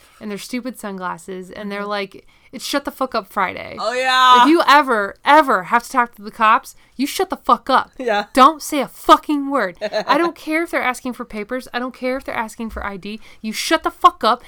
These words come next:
Speaker 1: and you ask for a lawyer. Shut the fuck up Friday.
Speaker 2: I saw that.
Speaker 1: <laughs>
Speaker 2: Uh, I would like to note that I have sweat so much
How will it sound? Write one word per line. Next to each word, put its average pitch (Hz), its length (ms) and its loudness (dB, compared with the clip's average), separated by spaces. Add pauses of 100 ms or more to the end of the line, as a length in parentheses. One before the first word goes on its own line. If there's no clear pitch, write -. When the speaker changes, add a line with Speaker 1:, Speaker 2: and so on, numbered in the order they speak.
(160)
Speaker 1:
and 240 80 -6
you 247 80 -8
ask 220 300 -2
for 240 100 -8
a 226 60 -6
lawyer. 208 320 -10 (180)
Shut - 360 -6
the 262 60 -10
fuck 240 280 -2
up 202 100 -8
Friday. 180 420 -10 (140)
Speaker 2:
I 262 80 0
saw 294 240 -2
that. 370 680 0 (160)
Speaker 1:
<laughs> - 40 -18 (220)
Speaker 2:
Uh, 196 340 -4
I 226 140 0
would 262 160 -4
like 214 160 -6
to 208 100 -16
note 190 300 -6
that 180 120 -8
I 190 220 -4
have 190 340 -6
sweat 226 400 -6
so 208 200 -10
much 190 360 -8